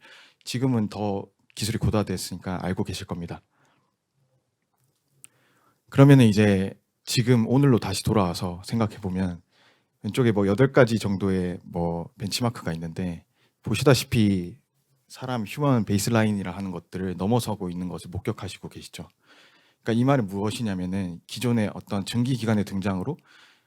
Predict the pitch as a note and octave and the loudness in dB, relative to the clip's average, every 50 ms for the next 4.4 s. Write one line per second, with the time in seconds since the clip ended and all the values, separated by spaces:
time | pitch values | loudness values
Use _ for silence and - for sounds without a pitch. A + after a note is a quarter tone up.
0 | _ _ _ _ _ _ - F#2+ - - G2 F2 G2+ G2+ - - - G#3 F3+ C#3 | _ _ _ _ _ _ -16 -12 -10 -8 -8 -8 -8 -8 -4 0 2 4 4 4
1 | B2 G#2 A#2 A2+ A2 G#2+ G#2 G2+ G2 - - _ _ _ - - - C#3 C3 C3+ | 2 2 2 0 0 0 0 -2 -4 -6 -10 _ _ _ -16 -10 -8 -4 -4 -4
2 | A#2 - - F#2+ F#2+ G#2+ A#2+ - - G2+ A2 A2+ A2+ A2+ G#2+ F#2+ F#2 F2+ - - | -4 -4 -4 -4 -4 -4 -4 -6 -6 -6 -4 -4 -2 -2 -2 -4 -4 -6 -8 -10
3 | D3+ F#3 - G2+ G2 F#2 F#2+ F#2 - - - - - C#3 C#3 - F#2+ F2 E2+ F2 | -12 -10 -10 -12 -8 -8 -8 -8 -10 -12 -10 -8 -8 -8 -6 -8 -8 -8 -10 -12
4 | - - G2 F#2+ F#2+ F#2 F2+ | -12 -10 -8 -6 -6 -6 -6